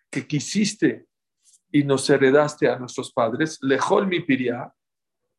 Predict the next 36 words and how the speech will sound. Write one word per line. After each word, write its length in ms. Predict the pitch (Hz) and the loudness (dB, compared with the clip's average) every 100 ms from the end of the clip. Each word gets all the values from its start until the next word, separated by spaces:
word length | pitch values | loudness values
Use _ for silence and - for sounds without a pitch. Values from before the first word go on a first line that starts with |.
| _ | _
de 160 | 139 139 | -2 -2
comer 340 | 135 139 175 | -2 0 0
de 80 | 170 | 0
su 180 | - 131 | -2 -8
fruto, 420 | 143 135 135 165 | -2 -2 0 0
"velisboa 460 | 165 135 135 165 170 | 0 -4 -2 -2 -2
mi 140 | 147 | -4
tová", 380 | 131 123 120 - | -4 -4 -4 -6
y 80 | 139 | -12
satisfacernos 1120 | - 143 - 151 - 139 131 180 175 196 202 | -4 -4 -4 -10 -4 -4 -2 -2 0 0 0
de 100 | 147 | 0
las 220 | 123 - | -2 -8
cosas 380 | - 160 156 131 | -8 -6 -6 -6
buenas 380 | 135 151 156 - | -4 -4 -4 -4
que 100 | 135 | -2
da 100 | 127 | 0
la 160 | 127 | 0
tierra. 260 | 123 113 - - _ _ _ _ _ _ | -2 -8 -8 -18 _ _ _ _ _ _
"Rahem 360 | 143 135 185 214 | 0 2 2 2
Hashem 320 | 175 - 175 | -2 -2 0
Elokeinu 520 | 170 143 - 165 160 139 | 0 0 0 -2 0 0
alenu", 460 | 131 127 131 170 | -2 -4 -2 -4
apiádate 580 | - 135 180 190 170 147 | -4 -4 -2 -2 -2 -4
de 60 | 131 | -4
nosotros, 560 | - 135 - 160 - | -8 -10 -10 -16 -10
"ve'al 200 | 147 147 | -6 -6
Israel 260 | 151 143 135 | -6 -8 -8
amach". 400 | 123 117 139 - - _ | -6 -4 -4 -6 -18 _
Vean 240 | - 208 202 | -2 -2 0
qué, 240 | 196 - - - | -4 -6 -12 -6
qué, 240 | 190 - | -4 -4
qué, 220 | - 180 - | -6 -14 -8
qué 180 | 190 | -4
verajá 400 | 185 180 160 160 | -2 -2 -2 -2
tan 160 | - 156 | 0 -2
bonita. 500 | 131 117 127 - - | -2 -2 -6 -8 -18